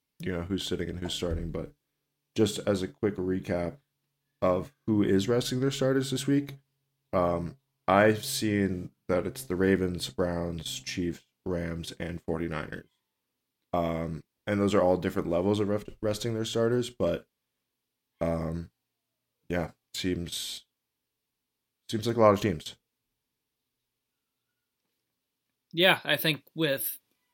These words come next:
Speaker 2: a lot of these guys being rested, there's a lot of opportunity for maybe some of the teams to upset or some teams that are favored that shouldn't be. So we'll dive into that as we go.
Speaker 1: Absolutely.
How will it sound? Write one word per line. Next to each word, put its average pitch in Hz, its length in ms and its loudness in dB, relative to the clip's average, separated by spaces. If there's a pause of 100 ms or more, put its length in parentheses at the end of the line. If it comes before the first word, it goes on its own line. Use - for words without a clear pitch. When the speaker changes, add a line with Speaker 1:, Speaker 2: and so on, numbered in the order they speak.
(140)
Speaker 2:
a 151 40 -2
lot 147 180 2
of 135 60 0
these 131 160 -2
guys 135 220 2
being 127 240 -4
rested, 123 340 0
there's 123 220 -4
a - 20 -6
lot 123 160 -4
of 113 60 -2
opportunity 113 500 -6
for 113 260 -8 (440)
maybe 139 180 2
some 131 240 0
of 117 60 -4
the 113 60 -4
teams 113 460 -4
to 104 460 -6
upset 151 680 0
or 120 380 -4
some 131 180 -4
teams 131 440 -4
that 117 240 0 (200)
are 135 240 0
favored 135 560 -4
that 113 160 -4
shouldn't 127 400 -6
be. 139 340 -6 (460)
So 107 420 -4
we'll 143 120 -4
dive 131 300 2
into 113 220 -2
that 110 220 -4
as 107 140 -4
we 113 80 -10
go. 101 300 -6 (800)
Speaker 1:
Absolutely. 95 760 0